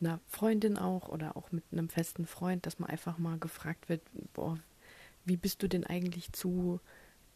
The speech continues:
X Y gekommen?" Und dann erzählt man ja auch nicht so, "Ja, ich hab das, äh, ich mach das, seit ich vier bin und jetzt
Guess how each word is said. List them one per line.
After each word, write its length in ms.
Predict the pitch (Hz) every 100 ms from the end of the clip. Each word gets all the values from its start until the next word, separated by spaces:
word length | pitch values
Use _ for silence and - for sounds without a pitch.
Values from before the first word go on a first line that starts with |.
| -
X 220 | - -
Y 460 | - - 160 156 156
gekommen?" 360 | - - 151 151
Und 120 | 160
dann 140 | 165
erzählt 360 | 160 165 180 175
man 100 | 170
ja 120 | 160
auch 120 | 165 175
nicht 160 | 175
so, 120 | -
"Ja, 160 | 165 175
ich 140 | 175
hab 120 | 180 -
das, 240 | 170 - - -
äh, 260 | 156 160 160
ich 120 | -
mach 120 | 175
das, 180 | - 170
seit 180 | 170 165
ich 120 | -
vier 140 | 190
bin 180 | 196 208
und 180 | 180 170
jetzt 320 | 170 - -